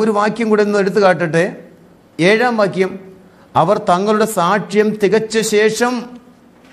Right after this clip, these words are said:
ആഴത്തിൽ നിന്ന് കയറി വന്ന ആന്റിക്രൈസ്റ്റ് അല്ലെങ്കിൽ ശത്രു അവരെ നശിപ്പിച്ചുവെന്നാണ്. "അവർ തങ്ങളുടെ സാക്ഷ്യം തികച്ച ശേഷം" എന്ന് പറഞ്ഞാൽ ഈ കാലയളവിൽ കർത്താവിൻ്റെ മഹത്വമുള്ള വേലയിലായിരിക്കുന്നവരും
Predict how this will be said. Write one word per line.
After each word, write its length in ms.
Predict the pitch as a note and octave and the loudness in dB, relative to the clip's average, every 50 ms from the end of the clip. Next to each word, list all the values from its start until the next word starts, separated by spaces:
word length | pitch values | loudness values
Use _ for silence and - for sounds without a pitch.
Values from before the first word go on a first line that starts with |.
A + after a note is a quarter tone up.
| - - _ - _ _ _ _ _ - - - - | -20 -20 _ -20 _ _ _ _ _ -20 -20 -12 -4
ആഴത്തിൽ 440 | A2+ C3 E3 F#3 G3+ G#3+ G#3 G#3 G#3 | -2 0 2 2 2 2 0 0 0
നിന്ന് 140 | G#3 G#3 G3+ | 0 2 2
കയറി 260 | G3 G3 G3+ G3+ G3+ | 2 4 4 4 2
വന്ന 240 | G3+ G3+ G3 G3 G3 G3 G3 F#3+ F#3+ - - - - - _ _ _ _ _ _ _ _ _ _ _ - - _ _ _ - - - _ _ - | 2 2 0 0 0 0 -2 -4 -6 -12 -16 -20 -20 -20 _ _ _ _ _ _ _ _ _ _ _ -20 -20 _ _ _ -20 -20 -20 _ _ -2
ആന്റിക്രൈസ്റ്റ് 800 | C3+ E3 F#3 G#3 G#3 A3 G#3+ G#3+ G#3+ G#3+ G#3 G#3 G3+ G#3 G3 | 0 2 2 2 0 0 -2 0 0 2 2 2 0 0 -2
അല്ലെങ്കിൽ 300 | F3 F3+ F#3+ G3 G3 G3 | -2 -2 -2 -2 -2 -4
ശത്രു 380 | F3+ - F#3 F3+ F3+ F3+ A3 G3+ G3+ | -4 -2 -2 -2 -2 0 0 2 2
അവരെ 220 | F#3 F3+ F#3 F#3 F3+ F3 F#3 - - - | 2 2 2 -2 -2 -4 -6 -12 -14 -8
നശിപ്പിച്ചുവെന്നാണ്. 800 | - D#3+ E3 - F#3+ D#3+ G#3 - E3 F3 D3+ C3 A#2 - - - - - - - - _ _ _ _ _ _ - - - - - _ - - - - - - - - - C#3+ | -6 -4 -4 -4 -4 -4 -4 -2 0 -2 -2 -2 -4 -8 -12 -16 -20 -20 -20 -20 -20 _ _ _ _ _ _ -20 -20 -20 -20 -20 _ -20 -20 -20 -20 -20 -20 -20 -6 -2 0
"അവർ 200 | E3+ G3 C4 C#4 | 0 2 0 0
തങ്ങളുടെ 380 | - A#3 A3+ A3+ A#3 A#3+ A#3+ | 0 0 -2 0 0 -2 -2
സാക്ഷ്യം 580 | A#3 - A3 G#3 G#3+ B3+ A#3+ - - C4 C4 A#3 | -2 -2 -2 0 0 0 -2 -2 -2 -2 0 2
തികച്ച 280 | A3+ G#3 A3 D#3+ F#3+ | 0 0 0 -2 -4
ശേഷം" 400 | G3+ D3 F3 E3+ D#3 A#2+ C#3 G#2+ F#2 - - - - - - _ _ _ _ _ | -2 -2 -2 -2 -2 -4 -6 -8 -8 -14 -20 -20 -20 -20 -20 _ _ _ _ _
എന്ന് 200 | - G3+ G3+ A3+ | 2 2 2 2
പറഞ്ഞാൽ 360 | A3 G#3+ G#3+ G#3+ G#3+ G#3+ G#3 G#3 | 0 0 0 0 0 0 0 0
ഈ 100 | A#3 B3+ | 0 -2
കാലയളവിൽ 680 | F#3+ - G#3+ G3+ G#3+ A3 A3 A3 G#3+ G#3 G3 G#3 G#3+ A#3 - - - - - - - - - - - _ _ _ | 0 0 0 2 2 2 2 2 2 2 2 0 -2 -4 -6 -12 -16 -20 -20 -20 -20 -20 -20 -20 -20 _ _ _
കർത്താവിൻ്റെ 600 | - - - D#3 E3 E3+ G3+ G#3+ A3 A3+ A3 G#3+ | -14 -2 -2 0 0 2 2 0 2 2 0 -2
മഹത്വമുള്ള 460 | G#3 G3 F#3 G3+ F3+ G#3+ G#3+ G#3+ G#3 G#3 | -2 -2 -2 -2 -4 -2 0 0 0 2
വേലയിലായിരിക്കുന്നവരും 1160 | G3 G3 G3 G#3 G#3+ A3 G#3+ G#3 F#3+ G3 G#3 G3+ G3+ G3+ F3+ G#3 G3+ G#3 G3+ G3+ G3+ G#3+ | 2 2 2 4 4 4 4 4 2 0 0 -2 -2 0 0 0 0 2 2 2 2 2